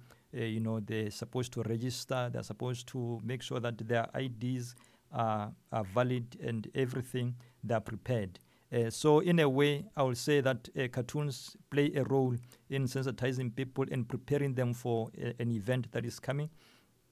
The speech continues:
And then, um, at the same time, I believe that, uh, you know, in, in case of elections,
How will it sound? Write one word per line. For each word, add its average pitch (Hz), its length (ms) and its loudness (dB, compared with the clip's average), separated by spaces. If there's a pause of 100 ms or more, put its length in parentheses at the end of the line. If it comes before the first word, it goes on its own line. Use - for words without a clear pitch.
(520)
And 123 220 2
then, 139 260 4
um, 127 340 2
at 156 100 2
the 147 80 0
same 147 280 2
time, 139 360 0 (320)
I 135 120 6
believe 139 400 4
that, 135 260 2
uh, 120 560 2 (420)
you 160 100 -2
know, 131 360 2
in, 160 260 2
in 165 160 4
case 139 520 2
of 127 380 0
elections, 127 720 0